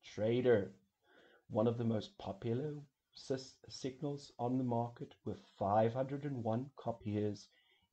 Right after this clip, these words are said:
is the one by Dao Ming Du. It has been trading for the past seventeen weeks, and the initial deposit of six hundred dollars has given a total profit of two thousand five hundred and forty-seven dollars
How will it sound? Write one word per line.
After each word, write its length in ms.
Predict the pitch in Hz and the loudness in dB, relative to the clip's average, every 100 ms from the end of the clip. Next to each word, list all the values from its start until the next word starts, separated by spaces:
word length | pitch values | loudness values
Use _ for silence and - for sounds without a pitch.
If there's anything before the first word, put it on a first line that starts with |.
| - | -4
is 220 | 120 139 | -2 -2
the 80 | 160 | -2
one 180 | 147 139 | -2 0
by 240 | 143 147 - | 0 -2 0
Dao 360 | 110 104 113 - | 2 2 0 -6
Ming 260 | 90 95 - - _ | -4 -4 -6 -12 _
Du. 240 | - 123 - - _ _ _ _ - - | 2 4 2 -2 _ _ _ _ -20 -4
It 80 | 107 | -2
has 140 | 101 | -2
been 260 | - 95 95 | -4 -6 -6
trading 460 | - 98 95 113 - | -4 -4 -2 -6 -6
for 100 | - | -6
the 100 | 127 | -6
past 580 | 131 - 113 110 - - | -6 -4 -4 -4 -12 -4
seventeen 760 | 107 104 139 - 113 117 139 127 | -4 -2 -6 -8 -2 0 0 0
weeks, 440 | 113 - - - - _ - - | -2 -4 -16 -20 -20 _ -20 -4
and 120 | 98 | 0
the 160 | 101 101 | 2 0
initial 400 | 95 95 95 135 | -2 -4 -4 -2
deposit 520 | 151 - 139 131 135 | -2 2 4 4 -2
of 120 | 120 | -6
six 400 | - - 113 113 - | -8 -8 -6 -6 -8
hundred 320 | 139 135 160 | -6 -4 2
dollars 500 | 117 110 107 104 - _ _ _ | 4 4 2 -8 -20 _ _ _
has 180 | 101 98 | -8 -4
given 320 | 104 107 113 | -4 -2 -2
a 40 | 117 | -4
total 440 | - 107 107 156 | -2 -2 -2 -6
profit 520 | - 113 113 - 117 117 - | -2 0 0 -2 -4 -6 -10
of 160 | - - - | -10 -10 -10
two 260 | - 110 120 - | -4 -2 -2 0
thousand 560 | 123 120 123 117 139 143 - | 2 2 0 -4 -10 -10 -6
five 360 | 107 104 127 127 | 0 2 2 0
hundred 380 | 120 110 110 110 - | -4 -2 -4 -6 -10
and 160 | 92 - - | -12 -12 -6
forty-seven 680 | 110 - 165 - 123 143 151 | -6 -4 -8 -4 -2 -2 -2
dollars 520 | 104 101 98 95 | -2 0 -2 -6